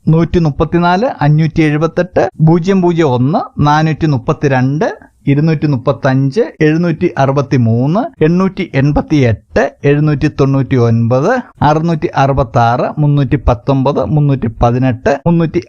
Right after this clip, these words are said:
അൻപത്തി ഒൻപത് എന്നീ നമ്പറുകൾ ഏതെങ്കിലും വരുന്ന ഭാഗ്യക്കുറികൾ എടുക്കാവുന്നതാണ്. ഈ നമ്പറുകൾ തിരിഞ്ഞു പോകുന്നതുകൊണ്ട് കുഴപ്പമില്ല. ആ,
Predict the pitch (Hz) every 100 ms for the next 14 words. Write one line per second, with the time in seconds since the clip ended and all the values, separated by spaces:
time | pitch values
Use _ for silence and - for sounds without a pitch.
0 | - 156 160 160 156 - 143 143 131 101
1 | 98 175 220 277 277 - - 175 180 180
2 | 196 196 220 233 160 170 180 185 190 208
3 | 190 170 165 170 269 - - 147 156 160
4 | 151 160 156 196 - 143 131 143 135 139
5 | 131 104 95 117 294 - 165 175 170 180
6 | 185 190 - 165 175 175 175 170 175 180
7 | 180 254 - 151 147 160 156 143 233 -
8 | 160